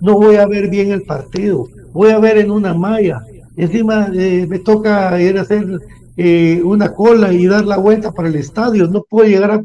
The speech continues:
a preferir"? Hay mil cosas, amigos, que están pasando alrededor de Comunicaciones. Entonces,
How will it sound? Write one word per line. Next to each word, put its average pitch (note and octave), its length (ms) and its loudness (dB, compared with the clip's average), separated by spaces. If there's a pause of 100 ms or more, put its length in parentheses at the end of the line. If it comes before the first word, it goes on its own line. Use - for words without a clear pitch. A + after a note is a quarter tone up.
a - 20 -8
preferir"? - 380 -6 (240)
Hay C4 180 -4
mil C#4 240 4
cosas, B3+ 540 -2
amigos, D3+ 400 -4
que D3 80 -12
están F3+ 180 -6
pasando F3+ 500 -4 (280)
alrededor E3+ 560 0
de F3+ 120 -2
Comunicaciones. D#3 880 -4 (520)
Entonces, C4+ 640 2